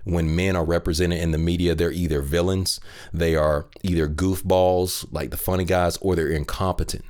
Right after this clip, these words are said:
That is them training you subconsciously. That is them training your children subconsciously that, you know what, that's what a man is. When was the last time they showed an actual hero that wasn't undermined by another female?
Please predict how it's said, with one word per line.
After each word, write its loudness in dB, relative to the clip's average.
That 4
is 0
them 2
training 0
you 0
subconsciously. -2
That 4
is 0
them 0
training 0
your 0
children 0
subconsciously -2
that, -4
you 0
know 2
what, 0
that's -4
what 2
a 0
man 0
is. -4
When 0
was 0
the 2
last 2
time 0
they 2
showed 2
an -2
actual -2
hero -2
that 0
wasn't 2
undermined 0
by 0
another 0
female? -2